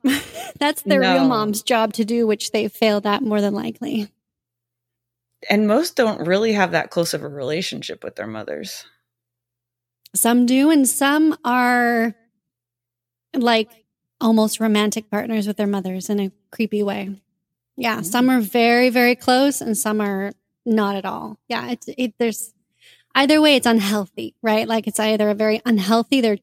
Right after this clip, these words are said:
Speaker 1: you know, the narcissist is on the pedestal for that mother, and maybe that mother didn't receive romantic, proper emotional love from her partner, so she transferred that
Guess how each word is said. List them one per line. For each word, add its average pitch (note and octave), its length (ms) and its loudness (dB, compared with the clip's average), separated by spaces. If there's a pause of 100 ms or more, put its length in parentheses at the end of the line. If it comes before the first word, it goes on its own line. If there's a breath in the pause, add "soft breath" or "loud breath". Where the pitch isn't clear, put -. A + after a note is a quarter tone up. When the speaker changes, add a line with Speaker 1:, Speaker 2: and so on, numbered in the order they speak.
(160)
Speaker 1:
you A3+ 160 0
know, G3+ 380 -4
the G#3 120 0
narcissist A3 680 0
is G#3 120 -2
on G3+ 120 -2
the G#3 80 -2
pedestal A3+ 520 -2
for C#4 140 -2
that C4 160 2
mother, C#4+ 400 4 (560)
and A#3 220 6
maybe A#3+ 420 6
that G#3+ 240 0
mother G#3+ 300 2
didn't G#3+ 300 0
receive A#3 720 -4 (240)
romantic, A3+ 560 0 (100)
proper G#3+ 380 -2
emotional A3 460 0
love G#3 200 -2
from F#3 240 -6
her A#3 140 0
partner, C#4+ 500 2 (140)
so - 160 -2
she A#3 340 -4
transferred G#3 640 -6
that C4 240 0